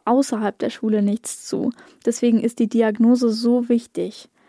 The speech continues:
Manche sehen die Dyskalkulie aber nicht nur als Schwäche, sondern sogar als Stärke. Maries Vater Michele Aggiato.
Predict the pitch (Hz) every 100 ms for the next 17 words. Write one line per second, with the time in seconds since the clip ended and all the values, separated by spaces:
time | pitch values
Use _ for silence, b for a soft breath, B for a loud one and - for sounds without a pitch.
0 | _ - 226 247 285 254 240 233 233 247
1 | - 220 - 240 247 214 220 220 269 240
2 | - - - 240 330 - 311 294 233 226
3 | 220 214 233 226 - 214 - - 311 339
4 | - - - b b b 226 240 302 -
5 | 254 247 269 262 233 233 - 254 247 -
6 | - 208 202 - 214 240